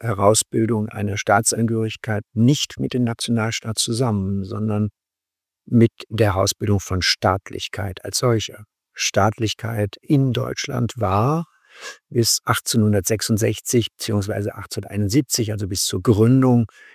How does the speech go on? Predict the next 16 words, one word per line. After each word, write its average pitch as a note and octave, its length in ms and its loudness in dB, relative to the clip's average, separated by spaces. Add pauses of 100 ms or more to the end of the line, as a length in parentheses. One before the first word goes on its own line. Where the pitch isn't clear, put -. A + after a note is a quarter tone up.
(140)
des A2 140 -2
Deutschen G#2+ 380 0
Reiches, C3 560 -6 (120)
eine A#2 440 0 (280)
regionale C#3+ 800 0 (160)
Staatlichkeit, - 840 -4
eine A2 460 0 (100)
Staatlichkeit A2+ 720 -2
von G#2 260 -2
Staaten, G#2+ 420 -2
die A2 100 0
man G#2 200 2
heute G#2 320 -2
als G2+ 240 -8
Bundesstaaten A#2 680 2
bezeichnet. - 340 -14